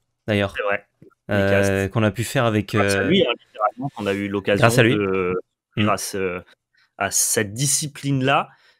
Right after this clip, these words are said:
Speaker 2: Et c'est vrai que, bah, après, on a fait le taf sur, euh, sur le cast de Solaris qui nous a permis d'avoir les droits de Wizard pour les, pour les suivants. Mais la personne, entre guillemets, qui nous a fait cette passe décisive, entre guillemets, euh, à la base, c'est Bess Marmotte. Donc, euh,
Speaker 1: Mm.
Speaker 2: un grand merci à lui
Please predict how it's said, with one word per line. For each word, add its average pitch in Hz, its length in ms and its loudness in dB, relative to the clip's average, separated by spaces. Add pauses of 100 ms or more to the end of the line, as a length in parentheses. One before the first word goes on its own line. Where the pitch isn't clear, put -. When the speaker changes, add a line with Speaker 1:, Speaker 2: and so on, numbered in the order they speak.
(120)
Speaker 2:
Et 101 340 0
c'est - 160 -4
vrai 113 140 0
que, 107 40 -14
bah, 98 120 0
après, 98 240 0
on 127 160 0
a 101 80 -2
fait - 160 -4
le 95 80 -8
taf 131 260 -2
sur, 101 380 -8
euh, 92 260 -4
sur 98 220 -10
le 95 80 -6
cast 98 280 -8
de 98 60 -10
Solaris 104 500 -6
qui - 160 -14
nous 98 200 -6
a 98 60 0
permis 107 360 -4
d'avoir 101 380 0
les 95 100 -4
droits 104 220 -2
de 98 80 -10
Wizard 107 380 -2
pour 95 140 -10
les, 92 120 -6 (180)
pour 92 160 -10
les 92 80 -8
suivants. 110 420 -2 (380)
Mais 92 120 -4
la 104 120 -2
personne, 135 420 -2
entre 113 280 -6
guillemets, 117 240 -4
qui 113 140 -12
nous 104 220 -4
a 110 180 0 (360)
fait - 220 -2
cette 147 260 0
passe 131 240 0
décisive, 131 540 -2
entre 117 240 -4
guillemets, 113 460 -2 (360)
euh, 95 240 0
à 95 100 -4
la 90 120 -4
base, 113 180 -2
c'est - 140 -6
Bess 98 240 -4
Marmotte. 104 320 -6
Donc, 92 260 -14
euh, 90 280 -4
Speaker 1:
Mm. 104 80 -2
Speaker 2:
un 90 80 -8
grand 98 140 -6
merci 107 280 -8
à 90 40 -4
lui 90 140 -10